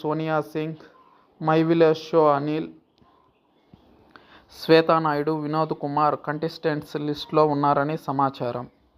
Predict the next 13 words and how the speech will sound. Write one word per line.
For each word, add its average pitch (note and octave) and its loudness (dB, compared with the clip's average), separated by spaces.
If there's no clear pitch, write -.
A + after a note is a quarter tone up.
తాజాగా D#3+ 4
మరొక D3+ 0
స్టార్ D3+ 0
పేరు D#3 -2
వినిపిస్తుంది. C#3 -8
హీరో D#3+ 4
అబ్బాస్ C#3+ 2
బిగ్ D3+ -10
బాస్ D#3 -2
ఎయిట్ D3+ -4
కంటెస్టెంట్స్గా, D3 -2
కంటెస్టెంట్లో D#3+ 0
ఎంపికయ్యారట. B2+ -2